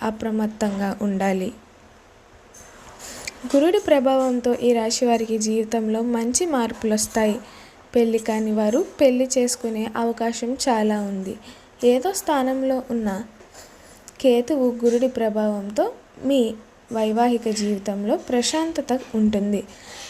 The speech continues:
స్నేహితులతో కలిసి ఏదైనా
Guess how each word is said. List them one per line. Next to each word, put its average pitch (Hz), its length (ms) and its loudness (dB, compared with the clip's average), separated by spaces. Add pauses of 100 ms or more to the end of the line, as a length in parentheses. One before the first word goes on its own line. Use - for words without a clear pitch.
స్నేహితులతో 233 800 4 (120)
కలిసి 214 400 4 (440)
ఏదైనా 302 540 2